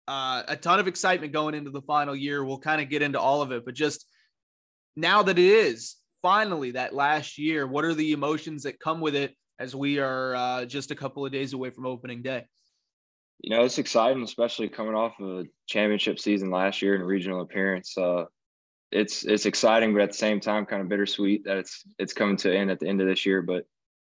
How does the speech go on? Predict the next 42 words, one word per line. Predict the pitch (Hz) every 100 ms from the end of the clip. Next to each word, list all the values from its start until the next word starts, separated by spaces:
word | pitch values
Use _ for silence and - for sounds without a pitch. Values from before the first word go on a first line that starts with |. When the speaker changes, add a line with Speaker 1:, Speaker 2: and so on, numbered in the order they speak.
| -
Speaker 2:
I'm | 104
excited | 101 - 101 101 101
for | 101 101
it. | 95
I |
know | 95 92
the |
team's | - 101 90
excited. | 92 - 95 95
We're | 90 95
ready | 92 90
to | 87
get | 90 82
going. | 87 87 - _ _ _ _ _ _ -
Speaker 1:
And | 196
then | 220 220 -
I | 175 190
was, | 190 139 -
I | 180
was | 180
looking | 175 214 226
at | 214 -
this | 190 196
year's | 202 190
coaching | - 180 175 180 175
staff. | - 165 160 156 - _ _ _ _ -
To | 156
have | 165 190 202 170 165 _
Waz, | 156 170 190 165 147 127
Daniel | 170 196 202
Wazinger | 175 185 185 165 165 156 147 - 139
back, | 143 147 143 - _
you | 156
know, | 151 147 147
a | 147
guy | 147 156 170
who | 160 170 151 - _
had | - 156
a | 160
ton | 165 175
of | 175
success | 170 160 - 139 123